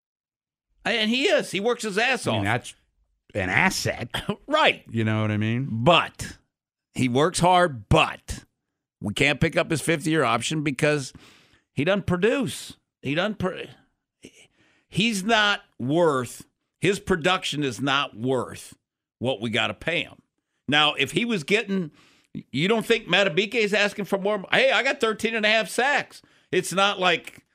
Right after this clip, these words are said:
Speaker 1: um, well, you know, I had five sacks, but I had, uh, twenty pressures, so I wanna get paid more. No, you only have comparables.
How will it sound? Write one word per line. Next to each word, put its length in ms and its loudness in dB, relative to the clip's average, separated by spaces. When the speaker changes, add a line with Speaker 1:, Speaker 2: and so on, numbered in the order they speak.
Speaker 1:
um, 400 -2
well, 320 0
you 120 -2
know, 100 2
I 80 4
had 240 2
five 320 0
sacks, 380 -2
but 160 -4
I 120 2
had, 360 0
uh, 180 0
twenty 260 0
pressures, 580 -2
so 160 -2
I 80 2
wanna 300 0
get 220 -4
paid 300 -2
more. 320 -8
No, 100 -8
you 140 -6
only 140 -6
have 100 -8
comparables. 800 -2